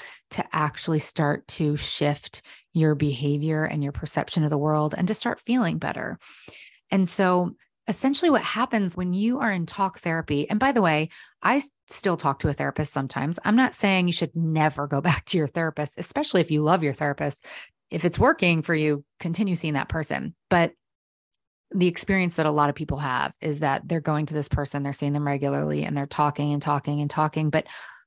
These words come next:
essentially what you're doing is you're just retelling the same stories, and you're just reinforcing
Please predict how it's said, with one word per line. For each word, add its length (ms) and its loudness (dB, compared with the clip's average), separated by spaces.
essentially 480 0
what 200 0
you're 140 -2
doing 360 -2
is 280 -4
you're 240 -2
just 240 -2
retelling 760 0
the 80 0
same 420 0
stories, 600 0
and 140 -2
you're 80 0
just 180 -2
reinforcing 1040 -2